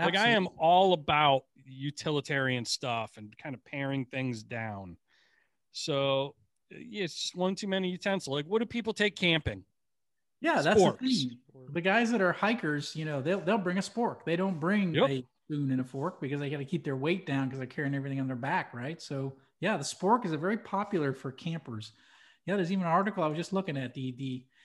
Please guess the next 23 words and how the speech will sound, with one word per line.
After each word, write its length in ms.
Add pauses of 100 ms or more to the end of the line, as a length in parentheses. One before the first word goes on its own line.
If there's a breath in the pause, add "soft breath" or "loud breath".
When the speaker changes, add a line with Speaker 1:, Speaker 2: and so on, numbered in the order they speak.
(180 soft breath)
Speaker 2:
we 240
test 400
the 320 (320 soft breath)
n-, 160 (140)
six 340
best 500
sporks 360
and 120
declare 440
winners 480 (100)
and 300
one 340
loser. 540
Apparently, 460
you 260
can 160
make 180
a 80
loser 480
version 340
of 120
a 20
spork. 440